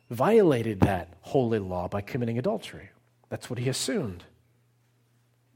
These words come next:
And by the way, being pledged to be married in that culture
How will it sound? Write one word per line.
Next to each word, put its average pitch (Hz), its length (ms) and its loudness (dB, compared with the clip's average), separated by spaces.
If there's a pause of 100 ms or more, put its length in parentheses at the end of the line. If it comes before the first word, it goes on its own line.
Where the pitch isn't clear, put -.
(960)
And 139 80 -2
by 170 120 8
the 170 100 6
way, 139 440 6 (1080)
being 151 240 4
pledged 165 760 4
to 143 100 -8
be 143 120 0
married 147 480 4
in 131 240 -6
that 131 240 -2
culture 123 720 -4